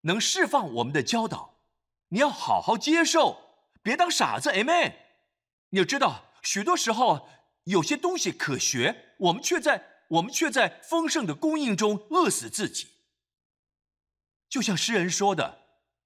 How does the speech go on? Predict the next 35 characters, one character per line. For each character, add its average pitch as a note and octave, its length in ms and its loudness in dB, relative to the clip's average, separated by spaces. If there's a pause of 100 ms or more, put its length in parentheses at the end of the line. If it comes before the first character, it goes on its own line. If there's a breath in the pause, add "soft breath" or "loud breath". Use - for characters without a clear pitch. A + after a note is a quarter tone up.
忘 A3 240 0
了 D#3 80 -2
是 F3 140 -4
哪 C#2+ 160 -6
位 B2 340 -4 (120 loud breath)
，“水 G2+ 400 0
到 C4 200 2
处 E3+ 160 -4
都 A#3+ 140 -4
有 A3 140 -2
水， F2+ 240 -4
一 A#3 180 -4
滴 A#3+ 140 -2
都 A#3 100 -2
不 A3 160 -4
留。” F2 400 -8 (460)
各 D#3 120 0
位， C#3 180 0 (160 loud breath)
就 D#4 140 0
像 A#3+ 180 0
你 C3+ 40 -6
的 B2+ 80 -2
周 C4 160 -4
围 G3 180 2
全 F3+ 200 -4
是 D4+ 140 0
水， B2 240 -2 (140 loud breath)
却 - 100 -4
不 B3 160 -2
能 C3+ 160 -2
喝， A#3 280 -10 (500)
真 G4 160 2
是 - 120 0
可 - 240 -4
悲。 A3 280 0